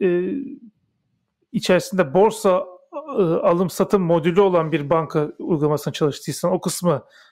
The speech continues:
çok iyi yaptıysan, iyi bir şey yaptıysan mesela bu sayı beşe iniyor, dörde iniyor. Bir anda, e, bu tarz bir şey yaptıracak bir insanın elindeki yelpazeyi daraltmış oluyorsun.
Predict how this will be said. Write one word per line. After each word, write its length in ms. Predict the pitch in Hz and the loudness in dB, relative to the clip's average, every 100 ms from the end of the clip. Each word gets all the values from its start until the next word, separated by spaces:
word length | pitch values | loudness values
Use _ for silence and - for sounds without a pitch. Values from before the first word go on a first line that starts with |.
| - | -8
çok 220 | 165 - | -4 0
iyi 80 | 151 | 0
yaptıysan, 460 | 131 - 143 156 | 0 -4 -4 -4
iyi 180 | 196 185 | -2 -2
bir 60 | 165 | 0
şey 180 | - 151 | 0 0
yaptıysan 460 | 117 - 131 127 | -2 -6 -8 -6
mesela 480 | 120 110 175 233 240 - - - _ | -6 -4 0 0 0 -8 -20 -20 _
bu 60 | 233 | -6
sayı 520 | - 185 214 254 - _ | 0 2 2 0 -4 _
beşe 280 | 196 165 226 | 0 4 2
iniyor, 280 | 175 131 120 | 2 -2 2
dörde 320 | 156 165 175 | 4 4 2
iniyor. 260 | 151 123 117 | 0 -4 -2
Bir 140 | 220 | 0
anda, 380 | 170 139 233 262 _ _ _ _ _ - | 0 -2 -6 -8 _ _ _ _ _ -6
e, 280 | 151 151 156 | -2 -2 -2
bu 100 | 226 | 0
tarz 220 | 240 180 | 0 0
bir 60 | 151 | 0
şey 140 | 220 | 2
yaptıracak 560 | 180 - 170 165 214 196 | 2 2 0 0 -2 -4
bir 80 | |
insanın 440 | 175 139 160 185 220 | -6 -2 -2 -2 -2
elindeki 720 | 175 175 175 180 - 180 - _ - | 0 0 0 -2 0 -2 -4 _ 0
yelpazeyi 640 | 165 180 180 165 147 233 | 2 2 2 0 0 0
daraltmış 480 | 190 180 180 180 - | 2 2 0 -2 -4
oluyorsun. 480 | 139 117 110 - | -4 -4 -10 -14